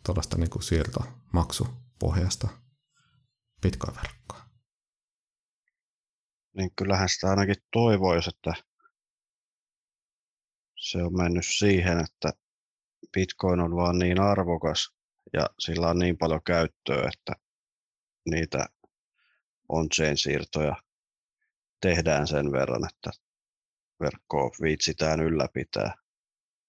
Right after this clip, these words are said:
Speaker 1: Mm.
Speaker 2: Mutta joo, kyllä sitä on kans miettinyt silloin tällöin, että, että riittääkö se sitten, ja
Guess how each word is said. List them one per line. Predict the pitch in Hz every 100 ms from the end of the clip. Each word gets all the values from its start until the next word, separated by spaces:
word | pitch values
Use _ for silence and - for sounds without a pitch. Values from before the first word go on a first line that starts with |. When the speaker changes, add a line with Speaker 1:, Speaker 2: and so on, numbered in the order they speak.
| _ _ -
Speaker 1:
Mm. | 104 101 - - _ _ _ _ _ _ _ _ _ _ _ _ _
Speaker 2:
Mutta | - 87
joo, | 87 85
kyllä | 85 85 85 _ _ _ _ _ _ _ _ _ _ _ _ _ _ _ _ -
sitä | - 87 87 82
on | 85 85 _ _ _
kans | - 90 85 90
miettinyt | 87 82 - 85 78 -
silloin | 80 80 76 76
tällöin, | 65 76 - 78
että, | - - - _ _ _ _ _ _ _ _ _ _ _ _ _ _ _ _ _ _ _ _ _ _ _ _ _ _ _ _ _ _ _ _ -
että | 85 -
riittääkö | 90 95 85 - 82 71 78
se | 76
sitten, | 78 - 80
ja | 82